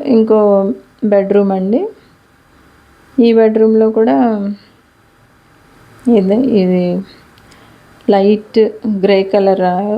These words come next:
గ్రే కలర్ and వైట్ కాంబినేషన్తో వార్డ్రోబ్ వచ్చిందనమాట. సీలింగ్ ఇది వేరే మోడల్లో వచ్చిందండి. పైన బ్రౌన్ కలర్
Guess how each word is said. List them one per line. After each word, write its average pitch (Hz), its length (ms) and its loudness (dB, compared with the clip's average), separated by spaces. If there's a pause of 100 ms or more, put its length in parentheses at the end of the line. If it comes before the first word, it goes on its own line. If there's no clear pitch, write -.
(120)
గ్రే 190 220 0
కలర్ 214 340 0
and 254 260 2
వైట్ 196 580 0
కాంబినేషన్తో 208 640 -2
వార్డ్రోబ్ 208 420 0
వచ్చిందనమాట. 196 720 -6
సీలింగ్ 247 540 0
ఇది 277 280 0
వేరే 214 240 2
మోడల్లో 196 440 -2
వచ్చిందండి. 190 540 -6
పైన 196 520 -6 (560)
బ్రౌన్ 196 340 0
కలర్ 196 720 -2